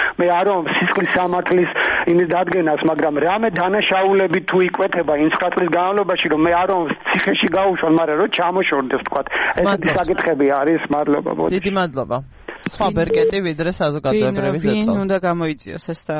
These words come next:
Speaker 3: ეს გადაცემები და დანაშაულები? ყველაზე მნიშვნელოვანი გამოსაძიებელი ტესტების თემა, რაც თქვი, რაზეც ფაქტობრივად არის ეჭვი, რომ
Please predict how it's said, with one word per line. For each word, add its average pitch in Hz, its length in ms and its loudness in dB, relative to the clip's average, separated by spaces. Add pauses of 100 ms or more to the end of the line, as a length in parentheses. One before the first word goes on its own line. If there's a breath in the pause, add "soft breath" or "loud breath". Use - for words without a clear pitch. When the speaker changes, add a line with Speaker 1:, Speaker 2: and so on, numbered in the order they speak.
(120)
Speaker 3:
ეს 156 160 -8
გადაცემები 165 640 -4
და 170 100 0
დანაშაულები? 170 640 0
ყველაზე 175 440 0
მნიშვნელოვანი 160 640 -2
გამოსაძიებელი 160 720 -2
ტესტების - 480 -10 (280)
თემა, 151 320 -4
რაც 147 220 -4
თქვი, - 260 -2
რაზეც 156 320 0 (600 loud breath)
ფაქტობრივად 180 760 0 (220)
არის 160 340 0
ეჭვი, 160 300 -2
რომ 147 180 0